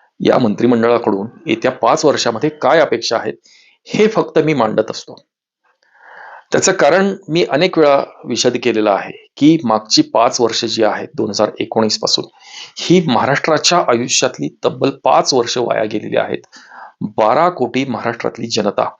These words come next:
आणि त्या जनतेच्या भविष्याशी, आता तो भूतकाळ झाला, परंतु भविष्याशी जो काही खेळखंडोबा केला या राजकारणानं, अ, ठाकरे सरकार,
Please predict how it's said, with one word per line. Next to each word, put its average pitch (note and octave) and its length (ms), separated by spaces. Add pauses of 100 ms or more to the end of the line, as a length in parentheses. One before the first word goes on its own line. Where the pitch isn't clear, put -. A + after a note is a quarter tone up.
(440)
आणि A#2 220
त्या D3+ 340
जनतेच्या C3 840 (800)
भविष्याशी, C3 800 (180)
आता C3+ 140
तो C#3 100
भूतकाळ C3 340
झाला, A2+ 200
परंतु D#3 340
भविष्याशी D3 580
जो C3+ 260
काही F3+ 320
खेळखंडोबा B2 640 (440)
केला A#2+ 260
या G2+ 140
राजकारणानं, G2+ 540 (720)
अ, - 120 (440)
ठाकरे A2+ 280
सरकार, A2 400